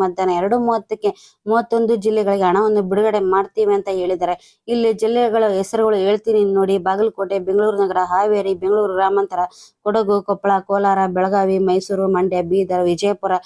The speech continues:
ಚಾಮರಾಜನಗರ, ರಾಮನಗರ, ಚಿಕ್ಕಬಳ್ಳಾಪುರ, ರಾಯಚೂರು, ಶಿವಮೊಗ್ಗ, ಚಿಕ್ಕಮಗಳೂರು, ತುಮಕೂರು, ಉಡುಪಿ, ಚಿತ್ರದುರ್ಗ, ದಕ್ಷಿಣ ಕನ್ನಡ, ದಾವಣಗೆರೆ, ಉತ್ತರ ಕನ್ನಡ,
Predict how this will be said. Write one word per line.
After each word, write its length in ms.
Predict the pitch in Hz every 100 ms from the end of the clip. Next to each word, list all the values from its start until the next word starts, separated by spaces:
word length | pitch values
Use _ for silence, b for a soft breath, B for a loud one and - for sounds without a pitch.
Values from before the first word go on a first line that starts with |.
| B B -
ಚಾಮರಾಜನಗರ, 640 | 202 220 220 202 202 190 185 180
ರಾಮನಗರ, 420 | 202 214 196 190 185
ಚಿಕ್ಕಬಳ್ಳಾಪುರ, 540 | - 180 196 202 190 180
ರಾಯಚೂರು, 400 | 180 190 202 190 180
ಶಿವಮೊಗ್ಗ, 400 | - 196 202 180 175 190
ಚಿಕ್ಕಮಗಳೂರು, 540 | - 208 208 202 185 - B B -
ತುಮಕೂರು, 360 | 233 226 220 214 202
ಉಡುಪಿ, 300 | 220 214 214 214
ಚಿತ್ರದುರ್ಗ, 440 | 214 202 208 196 196 180
ದಕ್ಷಿಣ 280 | 185 - 453 208
ಕನ್ನಡ, 320 | 208 403 208 190 - b b 180
ದಾವಣಗೆರೆ, 480 | 214 226 202 202 196
ಉತ್ತರ 220 | 190 214 214 214
ಕನ್ನಡ, 280 | 214 202